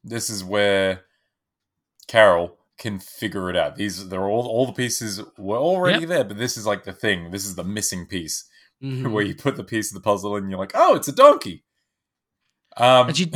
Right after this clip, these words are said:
Speaker 2: she doesn't figure it out right this second, but in the
Speaker 1: <laughs> No.
Speaker 2: next scene, she
Speaker 1: Well,
Speaker 2: goes,
Speaker 1: until she gets another piece.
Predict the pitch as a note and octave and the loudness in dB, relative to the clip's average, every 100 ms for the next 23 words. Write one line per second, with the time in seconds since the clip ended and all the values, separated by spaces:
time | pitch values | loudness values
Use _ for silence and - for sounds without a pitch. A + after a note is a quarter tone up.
0 | - - G3 C#4+ D4+ C#4 A3+ G#3 E3 E3+ | -8 -2 2 2 2 2 4 4 4 6
1 | G3 G3 E3+ - G3 F#3 D#3 C#3 E3 E3 | 4 4 -2 0 2 2 0 0 2 2
2 | F3 F3 A#2+ A2 - - A3 F#3+ C#3 C#3+ | 4 8 6 6 2 4 6 6 4 -2
3 | D#3 - - D3+ E3 E3 D3+ D3 C#3 C3+ | -4 -4 2 4 6 4 4 4 4 4
4 | C3 A#2+ A2+ G#2 F#2+ E2+ - - | 4 4 4 2 -4 -4 -6 -10